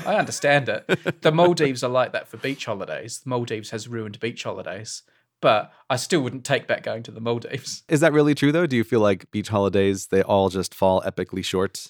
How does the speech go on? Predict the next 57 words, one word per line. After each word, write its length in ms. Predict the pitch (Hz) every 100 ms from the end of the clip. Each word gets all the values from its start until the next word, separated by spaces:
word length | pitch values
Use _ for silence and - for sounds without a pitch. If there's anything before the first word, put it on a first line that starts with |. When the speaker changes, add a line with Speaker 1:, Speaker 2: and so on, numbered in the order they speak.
| -
Speaker 2:
of 120 | 95
the 80 | 95
Maldives? 560 | 90 92 117 104 104 -
Speaker 1:
Yeah. 40 |
Speaker 2:
Hmm. 420 | 123 127 127 127
Speaker 1:
Yeah, 80 | 120
anyone 400 | 117 160 156 139
who 80 | 135
goes 280 | 127 117 113
to, 120 | 120
like, 180 | 113 -
a 40 |
nice 340 | 104 104 98 -
beach 340 | 107 101 -
with, 100 | 95
like, 120 | 98
a 60 | 101
blue 240 | 104 95
sky 420 | 98 - 95 95
and 200 | 92 101 - _ _
white 260 | 113 104 -
sand 320 | 107 98 98
and 80 | 101
goes, 240 | 98 95
"Isn't 240 | 117 110
this 140 | 104 -
heaven?" 320 | 113 104 101
I'm 140 | 107 107
like, 260 | 101 - _ _
"You 160 | 107
have 120 | 87 104
no 320 | 101 98 -
idea." 400 | - - 85 - _ _ -
Speaker 2:
Now, 140 | 135
maybe 400 | 139 180 202 151
that 220 | 127 120 120
would 140 | 127
increase 440 | 156 226 - 120
my 120 | 107 95
likelihood 480 | 92 92 87 90
to 60 | -
go 120 | 95
to 60 | 87
the 60 |
Maldives 440 | 82 82 80 85 98
because 360 | 117 - 107 - - - _ 139
I 80 |
don't 180 | 156 170
really 200 | 165 151
like 200 | 135 135
going 240 | 131 131 123
to 80 | 117
tropical 380 | 131 123 127
places 400 | 113 120 120 117
at 180 | 107 110
all 220 | 110 110
anyway. 520 | 101 127 87 64 104